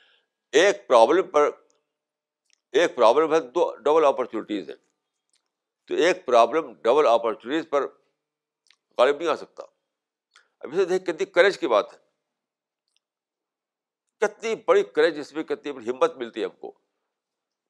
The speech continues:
کہ خدا نے جو دنیا بنائی ہے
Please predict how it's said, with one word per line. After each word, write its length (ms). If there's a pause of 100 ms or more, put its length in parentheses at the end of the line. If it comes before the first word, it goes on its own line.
(420)
کہ 80
خدا 320
نے 240 (500)
جو 200
دنیا 380
بنائی 380
ہے 120